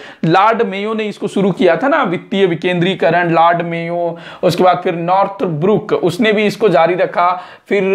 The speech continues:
लॉर्ड लिटन, पिछले वाले वीडियो में भी मैंने बताया था ना, वित्तीय विकेंद्रीकरण।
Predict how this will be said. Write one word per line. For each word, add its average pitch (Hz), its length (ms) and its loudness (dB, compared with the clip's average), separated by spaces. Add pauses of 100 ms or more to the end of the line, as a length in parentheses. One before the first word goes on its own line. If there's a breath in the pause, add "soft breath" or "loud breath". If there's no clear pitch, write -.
(220)
लॉर्ड 180 360 2
लिटन, 185 360 0
पिछले 185 380 -6
वाले 208 200 2
वीडियो 190 280 -2
में 196 160 -2
भी 175 100 -2
मैंने 190 200 0
बताया 185 380 2
था 277 40 0
ना, 285 100 4
वित्तीय 208 420 0
विकेंद्रीकरण। 165 800 0